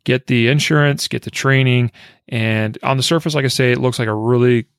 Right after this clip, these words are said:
really cool idea, cool program. I think once you start diving down into the details, Jacob, and I think you agree, there's kind of some interesting nuances here and there,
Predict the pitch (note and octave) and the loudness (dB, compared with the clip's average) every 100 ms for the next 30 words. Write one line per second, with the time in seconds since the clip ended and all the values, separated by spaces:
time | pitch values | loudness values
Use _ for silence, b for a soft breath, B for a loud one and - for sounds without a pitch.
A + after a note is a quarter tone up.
0 | _ _ _ _ E3 G3 A3 - C#3+ C3+ | _ _ _ _ -2 0 0 0 2 2
1 | B2+ A2+ A2+ A2 - C3 B2 - B2 G#2+ | 2 2 2 0 0 0 0 0 -2 -2
2 | G2 F#2 B B B B _ _ _ _ | -6 -8 B B B B _ _ _ _
3 | - A3+ D#4+ A#3+ A3+ G#3 - F#3 - _ | -8 -6 -6 -4 -4 -2 0 -2 -4 _
4 | _ _ _ _ _ _ _ F3 F#3 E3+ | _ _ _ _ _ _ _ 0 2 2
5 | D#3 C#3 C3+ C#3 C3+ A2+ A2+ C3 B2+ A#2 | 2 0 2 0 0 -2 0 0 0 0
6 | A2 G#2+ A#2 A2 A#2+ A#2+ A2 C#3 B2 B2 | 0 0 0 0 0 0 0 -2 -2 0
7 | G#2+ G#2+ A2 A2 C#3 C#3+ - - - E4 | 0 0 0 2 2 0 -2 -6 -4 -2
8 | F4 C#4+ A#3 A#3+ A#3 G#3+ F#3+ C#3 A#2+ A2+ | -2 0 -2 0 -2 -2 0 2 2 2
9 | - A#2+ B2 A#2 A2 G#2 G2+ D3+ | 0 0 0 0 0 0 -2 -2